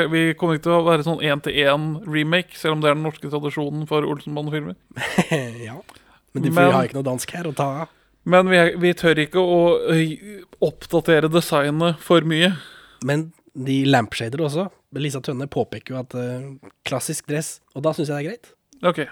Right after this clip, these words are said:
Speaker 2: Hun sier ikke noe om, eh, Benny da, eh, og
Speaker 1: Ja, Benny ser jo
Speaker 2: lua
Speaker 1: litt,
Speaker 2: til Kjell for så vidt.
Speaker 1: Benny ser litt mer hipster ut,
Speaker 2: Han
Speaker 1: som
Speaker 2: har
Speaker 1: kan
Speaker 2: jo
Speaker 1: gå.
Speaker 2: tattiser, og han ser jo, han, han er jo kriminell. D-,
Speaker 1: Ja.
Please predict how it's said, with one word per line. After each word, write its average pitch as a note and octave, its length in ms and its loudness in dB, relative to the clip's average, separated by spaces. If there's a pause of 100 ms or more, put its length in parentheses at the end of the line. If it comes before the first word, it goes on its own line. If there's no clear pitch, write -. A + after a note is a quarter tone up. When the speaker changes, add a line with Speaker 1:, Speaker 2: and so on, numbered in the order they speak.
(160)
Speaker 2:
Hun E3 160 -2
sier D3 160 4
ikke C3 100 -4
noe D3 140 2
om, D#3 60 0 (100)
eh, C#3+ 160 -6
Benny A#2+ 240 -6
da, B2+ 80 -8 (400)
eh, A#2 240 -10
og A2 220 -12 (160)
Speaker 1:
Ja, F3+ 100 0
Benny F#3+ 260 4
ser - 220 4
jo D3 80 8
Speaker 2:
lua B2 80 6
Speaker 1:
litt, B2 80 2
Speaker 2:
til B2 140 -2
Kjell A2 100 -2
for A#2 80 -6
så A#2+ 100 -6
vidt. - 140 -12 (160)
Speaker 1:
Benny F3+ 320 4
ser G3 180 2
litt E3 380 -2
mer D3 160 2
hipster D3+ 460 -4
ut, D#3 180 -6
Speaker 2:
Han - 0 -
Speaker 1:
som C3 160 0
Speaker 2:
har D#3+ 80 0
Speaker 1:
kan D#3 80 -2
Speaker 2:
jo D#3 80 -2
Speaker 1:
gå. D#3+ 80 2
Speaker 2:
tattiser, A2+ 480 -8
og A2+ 60 -8
han A2+ 100 -10
ser G#2 320 -6
jo, G#2 160 -8 (240)
han, A2+ 180 -12 (460)
han A#2 220 -8
er - 20 -14
jo G#2+ 160 -14
kriminell. A2+ 340 -12 (300)
D-, B2 400 -14 (560)
Speaker 1:
Ja. D#3+ 220 0